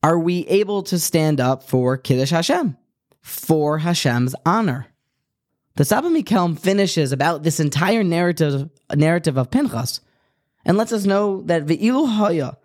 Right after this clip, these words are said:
may Anshe Moirich Alev, if Pinchas would have been soft-hearted like the others, Hayu Chas V'Shalom Kulam Mesim B'Magefa. Everybody would have been swept up in that horrible plague that year.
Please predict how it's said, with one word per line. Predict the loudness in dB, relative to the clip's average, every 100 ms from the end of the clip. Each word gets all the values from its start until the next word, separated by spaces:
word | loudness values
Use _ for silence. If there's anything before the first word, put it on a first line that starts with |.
| _ -2
may | -2
Anshe | 2 0 0 0 0
Moirich | 2 2 0
Alev, | 0 0 0 -2
if |
Pinchas | -2 -2 0 -2
would | -2
have | 0
been | 0 0 _ _ _ -8
soft-hearted | -4 0 0 -2 -2 0 0 -2 -2
like | -2
the | 0 2
others, | 2 0 -2 -8 -18 _ _ _ _ _ _
Hayu | 0 2 2
Chas | -2 0
V'Shalom | -2 0 0 -2
Kulam | -2 -2 0 0 -2 -2
Mesim | 0 0 0 0 -2 -2 -6 _
B'Magefa. | -2 0 2 0 -2 -8 _ _ _ _ _
Everybody | 2 2 0 0 0
would | 0
have | 0
been | 0
swept | 0 0 0 -2 0
up | 0 -2 -12 _ -6
in | 0
that | 2
horrible | 0 0 0 0 -2 -4
plague | -2 0 0
that | -4 -6
year. | -6 -10